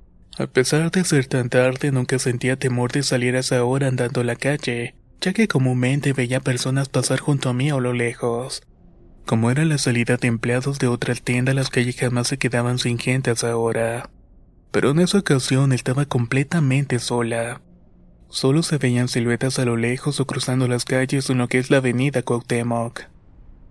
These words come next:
Pensé que podía tomar un carro de la ruta Colonias,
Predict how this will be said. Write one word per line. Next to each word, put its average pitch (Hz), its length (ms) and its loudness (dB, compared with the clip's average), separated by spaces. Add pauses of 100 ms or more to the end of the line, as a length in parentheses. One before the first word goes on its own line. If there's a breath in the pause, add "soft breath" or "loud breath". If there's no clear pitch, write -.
(140)
Pensé - 380 2
que 208 100 4
podía 139 380 6
tomar 127 340 2
un 127 100 0
carro 135 360 2
de 123 100 -2
la 120 140 0
ruta 127 240 0
Colonias, 123 760 0